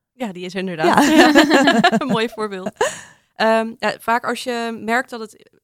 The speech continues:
Speaker 1: nou, laten we Alzheimer als voorbeeld nemen. Als je merkt dat het in het geheugen niet goed gaat, kom je via je huisarts vaak bij een geriater terecht. Dat is een specialist in het ziekenhuis die, eh, nou, zowel met beeldvormend onderzoek als met in gesprek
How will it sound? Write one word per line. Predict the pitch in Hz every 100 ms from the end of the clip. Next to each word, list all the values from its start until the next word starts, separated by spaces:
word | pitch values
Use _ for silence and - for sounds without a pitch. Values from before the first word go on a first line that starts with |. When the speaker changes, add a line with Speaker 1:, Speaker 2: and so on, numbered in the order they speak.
| _
Speaker 1:
nou, | 208 180
laten | 175 185 196
we |
Alzheimer | 202 208 190
als | 190
voorbeeld | 214 214 214
nemen. | 208 202 196
Als | 202 -
je |
merkt | 196 202 214
dat | 196
het | -
in |
het | 196 -
geheugen | 196 220 233
niet | 202 -
goed | 240 -
gaat, | 190 190 -
kom | 220
je | 208
via | 196 214
je | 202 185
huisarts | 180 196 185 -
vaak | 180 170
bij | 175 175
een |
geriater | - 180 170 151 - -
terecht. | _ - - _ _ _ _ _ _
Dat | 165
is | 175
een | 180
specialist | - 185 185 185 -
in |
het | 180
ziekenhuis | - 226 202 196 190 -
die, | 175 170
eh, | 165 165 _ _ _ _ _
nou, | 160
zowel | 165 180
met | 185 160
beeldvormend | 196 190 - 214 202 196 -
onderzoek | 202 196 196 196 _
als | 185 185
met | 180 175 _
in | - 170
gesprek | - - 208 208